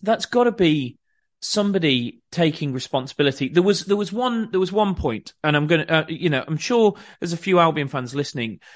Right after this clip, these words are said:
who will, who will remember th-, this moment. There was one point where John Swift got the ball. I'm pretty sure it was Swift, and it, they, we've, we've actually worked quite a nice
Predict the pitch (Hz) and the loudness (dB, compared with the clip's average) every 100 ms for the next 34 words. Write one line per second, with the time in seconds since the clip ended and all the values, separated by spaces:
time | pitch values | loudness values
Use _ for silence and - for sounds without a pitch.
0 | - - 151 165 143 143 135 - 156 156 | -20 -10 2 2 4 2 2 -2 -2 -2
1 | 135 131 131 147 143 113 80 - - 131 | -2 -4 -2 -2 -2 -4 -8 -14 -14 -8
2 | 135 - 127 113 107 101 - _ - - | -6 -6 -6 -6 -6 -12 -20 _ -20 -20
3 | _ - 180 190 214 240 233 175 120 104 | _ 0 0 0 0 -2 -2 -4 -4 -8
4 | - 147 147 139 135 - _ _ _ _ | -6 -2 0 0 -2 -6 _ _ _ _
5 | _ _ _ 170 214 214 202 - 180 123 | _ _ _ -6 -2 -2 -2 -4 -2 -2
6 | - - - _ _ _ _ 156 170 170 | -4 -14 -20 _ _ _ _ -2 0 0
7 | 160 151 127 113 - 139 - 170 247 240 | -2 0 -2 -2 -12 -16 -8 -6 -4 -4
8 | - 147 104 - - 71 - - _ _ | -2 -4 -6 -10 -12 -14 -18 -20 _ _
9 | - 151 151 156 147 - - - _ _ | -4 0 0 0 -4 -10 -20 -20 _ _
10 | _ 185 - 185 185 196 185 - 208 247 | _ -10 -2 0 2 2 0 -2 0 0
11 | 262 - 202 165 135 - - - 185 180 | -2 -4 -2 0 0 0 -8 -4 -2 -2
12 | 156 156 170 147 - - | -2 0 0 -2 -4 -8